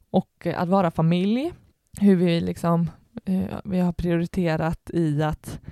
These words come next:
vad vi vill liksom använda vår tid till. Och då var det så här, nej, men att överhuvudtaget tänka tanken kring bröllop och lägga tid på att planera det, eh, det fanns liksom inget utrymme för det. Så, så det, det vart ju också ett väldigt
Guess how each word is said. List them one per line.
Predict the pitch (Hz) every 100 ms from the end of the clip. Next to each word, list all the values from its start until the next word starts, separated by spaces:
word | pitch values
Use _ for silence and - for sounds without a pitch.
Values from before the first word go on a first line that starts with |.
| - -
vad | 170 165 151
vi | 151
vill | 160 156 151
liksom | 156 - 160 156 170 -
använda | 185 170 - -
vår | 170 160
tid | - 233 262
till. | 180 -
Och | - 170
då | 196
var | 254
det | 202
så | 160
här, | - - - _
nej, | 339 285 202
men | 226 226 220 - - _ _
att | 226 220
överhuvudtaget | - 214 202 185 233 214 185 _ _ _
tänka | - 214 180 - 165
tanken | 196 180 - 160
kring | 160 165 160
bröllop | 170 180 160 160 160
och | - -
lägga | 175 175 165
tid | - 160 -
på | 165 151 151
att | 156
planera | - 170 170 160 151
det, | 160 165 190 202 - - -
eh, | 202 - - - 190 233
det | 214 196
fanns | 190 -
liksom | 262 359
inget | 349 -
utrymme | 175 175 - - 208
för | 294
det. | 208
Så, | 185 170 -
så | - 170
det, | 185 185 175 -
det | 180
vart | 170 165 202
ju |
också | 202 -
ett | 170
väldigt | 170 160